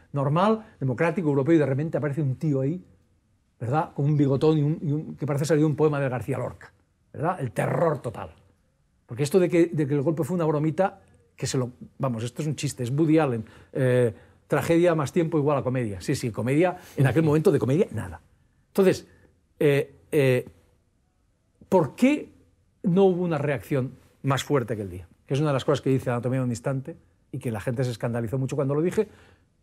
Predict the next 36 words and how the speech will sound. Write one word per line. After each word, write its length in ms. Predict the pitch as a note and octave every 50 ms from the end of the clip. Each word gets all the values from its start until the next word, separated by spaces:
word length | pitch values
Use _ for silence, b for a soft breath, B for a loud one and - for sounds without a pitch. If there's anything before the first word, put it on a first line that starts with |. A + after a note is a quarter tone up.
| _ _ _ _ _ _ -
porque 240 | D#3 C3 - D#3
es 60 | D3+ D3+
una 120 | F3+ D#3+
obviedad, 320 | C#3+ D3 C3 D3 D3 C3+ - - - _
no 160 | - C#3+ D3 D3
hubo 200 | F3 G3+ F3 C#3+
una 140 | A#2 A2+
reacción 480 | G#2 A#2+ A2 F2+ - - B2 G#2+ A2 A2+ - _ _ _ _
colectiva 500 | - D#3 C3 A#2+ G2 - - C3+ A2 G#2+
al 60 | A2
golpe, 300 | F#2+ G2+ G2+ F#2+ - A#2+
no 140 | A#2 A#2 A#2+
hubo 360 | C#3 F3+ A#3 A3 E3+ B2+ - - - -
un 160 | - D#3+ D3+ C#3+
echarse 340 | C3 - D3+ A#2+ - - C3+
la 60 | -
gente 260 | - C#3 A#2 G2+ C#3
a 40 | A#2+
la 100 | A#2 G#2
calle, 320 | - B2+ A#2 A2 A#2 A#2 B B B
las 140 | - D#3+ C#3+
organizaciones, 800 | C3+ B2+ C#3+ C#3 B2+ B2 - B2+ G#2+ D3 C#3+ C3 B2+ B2 A2+ B B B B
la 100 | - D3+
gente 260 | - - D#3 C#3 C#3 D3
normal 260 | D3 C#3 C#3 D3 C#3
y 40 | -
corriente 340 | C#3 B2+ B2+ C#3 C3 B2+ C#3+
a 40 | -
parar 240 | C#3 C3+ C3 C3+
el 100 | C#3 B2
golpe 260 | B2 C3+ C#3 A#2+ B2 C#3
y 40 |
a 60 | C3+ C3
defender 260 | B2+ B2+ B2 B2+ B2+
la 60 | B2+
democracia. 420 | A#2+ A2+ A#2+ - G#2 G2 - F#2